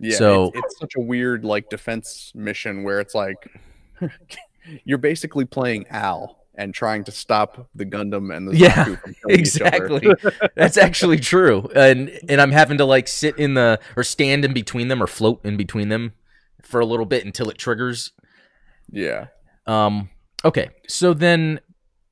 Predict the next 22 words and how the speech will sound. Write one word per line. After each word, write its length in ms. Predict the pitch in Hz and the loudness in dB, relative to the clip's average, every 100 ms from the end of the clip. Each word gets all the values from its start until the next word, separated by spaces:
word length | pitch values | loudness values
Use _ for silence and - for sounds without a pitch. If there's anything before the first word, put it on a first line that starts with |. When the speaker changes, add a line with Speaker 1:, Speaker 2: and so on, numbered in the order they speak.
| _ _ _ _ _ | _ _ _ _ _
Speaker 2:
from 840 | - - 151 170 196 190 190 185 - _ _ _ _ _ _ _ _ _ _ _ _ _ _ _ _ _ _ _ _ | -20 -14 -2 0 2 0 -2 -2 -6 _ _ _ _ _ _ _ _ _ _ _ _ _ _ _ _ _ _ _ _
that, 560 | - 117 151 156 151 - | -14 0 4 6 6 2
okay, 280 | 139 117 78 | -2 -2 -4
yeah, 160 | 120 104 | -2 -2
from 240 | - 151 | 0 0
the 80 | 143 | 0
Pale 220 | - 151 | 2 2
Rider, 340 | 139 143 135 139 | 6 6 6 2
it 120 | 127 | 0
got 240 | 123 143 - | 4 4 4
the 60 | |
Cavalry, 400 | 123 147 139 143 | 0 4 4 4
but 120 | 127 127 | 2 4
also 560 | 131 - 139 123 117 | 2 0 0 2 2
this, 340 | 110 110 - 120 | 0 -2 -2 0
uh, 260 | 101 98 - - | 0 -2 -6 -6
Totus 320 | 151 120 - | -4 -4 -6
Ritter, 240 | 92 92 | -6 -6
which 200 | 98 95 | -6 -2
I 60 | 101 | -2
think 200 | - 107 | -2 -2
is, 240 | 90 - | -4 -8